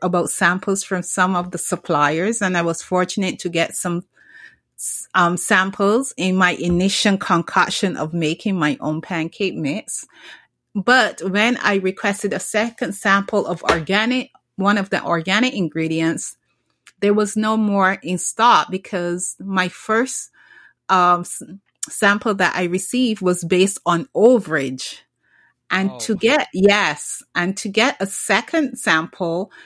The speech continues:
Speaker 1: um, the M-, M O Q, minimum order quantity, was seventy-five hundred pounds. And as a small business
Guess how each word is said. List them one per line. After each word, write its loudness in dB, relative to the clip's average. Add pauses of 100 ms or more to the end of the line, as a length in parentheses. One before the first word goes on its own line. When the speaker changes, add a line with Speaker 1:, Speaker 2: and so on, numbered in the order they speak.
(400)
Speaker 1:
um, 4
the 6
M-, 6
M 2
O 6
Q, 2
minimum 4
order 2
quantity, 0
was 2
seventy-five -2
hundred -6
pounds. 2
And -2
as -4
a -8
small -2
business -2